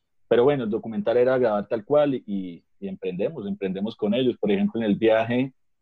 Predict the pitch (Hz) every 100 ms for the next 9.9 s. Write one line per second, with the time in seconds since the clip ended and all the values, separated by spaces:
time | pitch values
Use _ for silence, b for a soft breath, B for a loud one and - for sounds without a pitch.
0 | _ - 113 104 104 127 123 104 123 123
1 | 135 - 104 - 104 110 117 120 104 104
2 | 123 113 127 117 - _ _ _ _ -
3 | 104 131 - _ _ _ _ - 104 113
4 | 120 123 104 104 117 101 131 104 101 101
5 | 107 107 107 101 95 95 104 - 120 104
6 | 202 104 104 104 - 98 107 101 120 123
7 | _ _ _ _ _ _ _ _ - 101
8 | 101 107 107 104 104 104 101 90 104 101
9 | 98 107 110 98 98 127 123 123